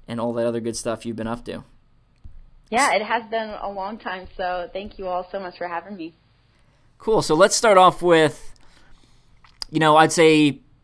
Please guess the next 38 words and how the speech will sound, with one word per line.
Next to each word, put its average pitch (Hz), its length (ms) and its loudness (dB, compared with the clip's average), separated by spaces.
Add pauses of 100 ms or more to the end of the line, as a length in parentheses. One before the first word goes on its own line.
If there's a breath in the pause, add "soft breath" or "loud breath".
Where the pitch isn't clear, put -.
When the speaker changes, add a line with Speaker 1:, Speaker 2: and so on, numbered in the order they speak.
(140)
Speaker 1:
two 220 120 -4
thousand 180 340 0
sixteen 170 420 -6
and 139 120 -4
prior, 156 680 0
you 135 220 -2
were, 135 100 -2
like, 123 380 -4
O 151 100 2
C 139 240 -2
R 139 160 0
Corinna. 147 520 -4 (340 soft breath)
And 131 120 -4
then 139 120 -2
two 156 160 -6
thousand 147 240 0
seventeen, 151 580 -4
I 131 60 -4
felt 135 180 -4
like 135 160 -2
I 131 80 -2
was, 120 360 -8
it 131 60 -10
was 120 120 -8
CrossFit 160 480 -2
Corinna, 170 460 -6 (100)
although 123 180 -4
you 120 200 0
ma-, 131 180 -2
like 117 160 -2
you 120 100 -6
said, 135 200 0
we 127 80 -2
Speaker 2:
<laughs> 131 80 -2
Speaker 1:
made 127 80 -2
a 120 40 -4
couple 127 220 -4
appearances 151 720 -4